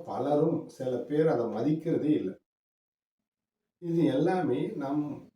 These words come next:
வாழ்க்கையை வழிநடத்துவதற்கு, சிறப்பான இக்கட்டான சூழ்நிலையில் சிறப்பான ஒரு வழியை தேடுவதற்கு நம் சுய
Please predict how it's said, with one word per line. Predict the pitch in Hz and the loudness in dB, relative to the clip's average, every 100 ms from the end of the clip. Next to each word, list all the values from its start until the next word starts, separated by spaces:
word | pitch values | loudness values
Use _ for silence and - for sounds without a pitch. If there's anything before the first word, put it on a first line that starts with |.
| _ _ - | _ _ -8
வாழ்க்கையை | 120 175 190 - 180 156 123 | -2 2 2 2 2 4 4
வழிநடத்துவதற்கு, | 135 175 190 151 - 117 104 101 - 127 120 - _ _ _ _ _ _ _ _ _ _ _ | 6 6 6 2 0 -4 -4 -6 -6 -4 -4 -6 _ _ _ _ _ _ _ _ _ _ _
சிறப்பான | 151 185 185 170 165 170 156 123 | 2 2 2 4 4 4 2 -2
இக்கட்டான | - - 190 - 147 156 165 - - _ _ _ - | -10 -6 -6 -2 0 2 2 0 -8 _ _ _ 2
சூழ்நிலையில் | 175 175 151 123 147 170 135 | 6 6 6 6 4 2 2
சிறப்பான | 127 156 151 - 143 156 123 | 2 2 2 0 2 2 2
ஒரு | 120 151 - - - - | 2 2 0 -8 -20 -4
வழியை | 117 - 180 175 143 | 2 4 4 4 2
தேடுவதற்கு | - 156 180 151 120 117 110 - 107 | 2 6 8 8 4 0 -2 -8 -6
நம் | 135 110 | -6 -6
சுய | - 139 | -4 0